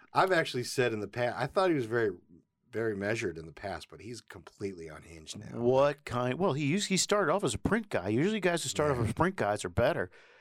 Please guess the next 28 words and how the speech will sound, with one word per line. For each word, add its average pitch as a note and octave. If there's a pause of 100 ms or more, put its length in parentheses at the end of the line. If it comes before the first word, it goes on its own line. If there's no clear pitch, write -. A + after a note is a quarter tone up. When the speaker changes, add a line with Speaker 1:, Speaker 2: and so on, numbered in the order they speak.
(120)
Speaker 2:
But F2+
who F3+
says F3
that A2
kind A2+
of C3
thing? G3+
Anyway, E3+
Mast G3
has C3
given C#3+
this A#2+
talk C3
to -
these, A2+ (180)
these, A2 (140)
these A2
guard F#3
guys. - (140)
Speaker 1:
We'll A#2
throw A2
his E2+ (280)
ridiculous D#2+
comments D#2
in -
the D2+
show -
Speaker 2:
A-, -